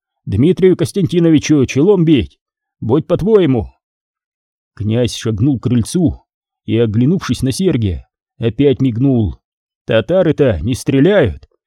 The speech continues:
небось опасаются". Покосился на всё ещё гудевший народ. "В таких мужиков стрельни, без головы останешься". Не отвечая князю,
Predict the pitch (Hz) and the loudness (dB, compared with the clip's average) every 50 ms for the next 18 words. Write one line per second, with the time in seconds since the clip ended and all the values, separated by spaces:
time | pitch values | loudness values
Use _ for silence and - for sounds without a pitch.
0 | _ _ - - 110 110 104 139 160 - 180 - 196 190 - - 165 156 147 143 | _ _ -8 -6 -4 -2 0 -2 0 0 -2 -2 -2 -4 -4 -2 0 0 0 0
1 | 131 - - 147 143 131 117 87 65 - _ _ _ _ _ _ _ _ _ _ | -2 -2 -2 0 0 2 0 -2 -4 -10 _ _ _ _ _ _ _ _ _ _
2 | _ _ _ _ _ _ - 117 104 - 113 107 - - 127 139 143 135 - - | _ _ _ _ _ _ -6 -6 -4 -4 -4 -6 -4 -2 0 2 2 0 0 0
3 | 139 131 123 107 117 120 - - 156 156 139 123 - 131 120 131 127 127 151 135 | 0 2 2 2 0 -2 -2 -2 0 0 0 0 0 -2 0 0 0 0 0 -2
4 | - - 131 127 120 127 - 151 143 120 95 - _ _ _ _ _ _ _ _ | -2 -2 -2 0 0 0 0 0 0 0 -2 -4 _ _ _ _ _ _ _ _
5 | _ _ _ _ - - 117 104 - - - - - 185 180 127 170 165 - 202 | _ _ _ _ -6 -4 -4 -4 -2 -2 -2 -2 0 0 0 2 0 0 2 0
6 | 190 - - - - 156 165 165 170 196 226 196 131 92 69 - _ _ _ _ | 0 0 -2 -4 0 2 2 4 4 2 2 2 0 -2 -4 -8 _ _ _ _
7 | _ - - 110 127 120 95 90 135 139 139 147 190 220 202 - - 226 226 196 | _ -12 -4 -2 -2 -2 0 0 0 2 2 2 2 2 2 2 0 0 2 2
8 | 170 151 - - 131 113 90 71 64 _ _ _ _ _ _ _ _ _ _ _ | 2 0 0 -2 -4 -4 -4 -6 -10 _ _ _ _ _ _ _ _ _ _ _
9 | _ _ _ _ _ _ _ _ _ _ _ _ _ _ _ _ _ - - 113 | _ _ _ _ _ _ _ _ _ _ _ _ _ _ _ _ _ -8 -6 -4
10 | 107 107 104 - 107 110 - - - 165 160 127 - - 151 180 156 107 85 76 | -2 -2 -2 -2 -4 -4 -4 -2 -2 0 0 0 2 2 2 2 2 0 -2 -4
11 | 65 - | -8 -10